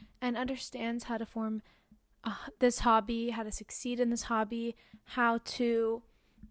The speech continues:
progress in this hobby or habit? Vicarious experience, having to see somebody become successful in building this hobby and habit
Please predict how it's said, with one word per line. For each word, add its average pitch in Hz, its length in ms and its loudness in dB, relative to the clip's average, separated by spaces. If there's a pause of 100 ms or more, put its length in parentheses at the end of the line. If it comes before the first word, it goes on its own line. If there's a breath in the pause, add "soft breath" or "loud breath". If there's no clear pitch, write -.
(160)
progress 233 600 4
in 240 160 2
this 233 180 -2
hobby 233 340 0
or 233 60 -2
habit? 220 560 -4 (460 soft breath)
Vicarious 339 400 4
experience, 254 500 2 (240)
having 359 600 2 (220)
to 277 140 -2
see 254 680 0
somebody 254 880 -2 (1080)
become 247 480 2
successful 247 840 0
in 247 360 0 (240)
building 240 340 0
this 240 140 -4
hobby 226 300 -4
and 220 100 -4
habit 226 420 -2